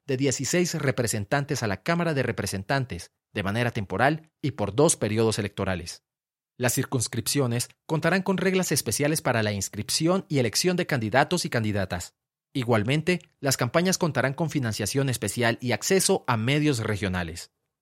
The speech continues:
Se establecerán mecanismos especiales de acompañamiento para asegurar la transparencia del proceso electoral y la libertad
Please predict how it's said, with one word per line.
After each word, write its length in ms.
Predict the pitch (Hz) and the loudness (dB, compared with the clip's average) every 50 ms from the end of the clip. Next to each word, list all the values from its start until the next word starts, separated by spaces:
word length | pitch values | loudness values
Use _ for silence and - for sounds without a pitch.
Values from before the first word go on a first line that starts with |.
| _ _ _ | _ _ _
Se 220 | - - 123 123 | -2 2 2 2
establecerán 580 | 117 - - 117 113 113 107 - 113 117 127 131 | 2 2 0 0 0 0 0 0 0 0 2 0
mecanismos 600 | 127 - - 110 117 139 143 143 143 131 - 120 | -2 -2 -2 -2 0 0 -2 -2 -2 -2 -2 -2
especiales 480 | 107 - 113 98 - 120 120 131 131 | -2 -4 -4 -4 -2 -2 -2 0 0
de 60 | 135 | -2
acompañamiento 800 | 123 - 110 95 - 98 92 85 87 101 107 110 110 - 120 117 - - _ _ | -2 -2 -4 -4 -4 -4 -4 -2 -4 -4 -4 -4 -2 -2 -4 -4 -6 -10 _ _
para 320 | - 143 131 127 123 123 | 2 4 6 6 6 6
asegurar 440 | 123 - - 120 120 139 147 160 165 | 4 2 0 0 2 2 2 2 2
la 120 | 170 160 160 | -2 -2 0
transparencia 640 | 160 143 127 - - 117 117 131 151 151 - 160 | 0 -2 -2 0 -2 -2 0 0 -2 -2 -4 -2
del 160 | 139 156 139 127 | -2 -2 -4 -2
proceso 400 | - 107 101 - 123 120 - 147 | -4 -4 -2 0 0 0 0 0
electoral 500 | 135 123 - - 95 98 107 120 - - | -2 -2 -4 -4 -2 0 0 -2 -2 -4
y 80 | - 160 | -4 0
la 100 | 131 131 | 0 0
libertad 520 | 123 117 104 104 101 - - 147 165 - | 0 0 -2 -4 -6 0 2 2 2 2